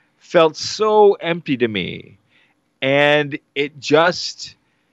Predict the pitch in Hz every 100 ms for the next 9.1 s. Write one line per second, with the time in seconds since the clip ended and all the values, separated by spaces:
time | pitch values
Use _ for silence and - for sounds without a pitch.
0 | _ _ _ _ 120 127 123 123 143 -
1 | 175 170 143 131 123 117 117 113 123 156
2 | 165 139 123 139 170 123 98 - 110 107
3 | - 120 120 110 127 156 160 156 131 113
4 | 113 101 98 95 - 123 95 92 92 _
5 | _ _ _ _ _ _ _ _ _ _
6 | _ _ _ _ _ _ 92 95 90 92
7 | 110 107 104 104 101 - 107 104 87 85
8 | - 110 110 110 113 85 87 85 90 -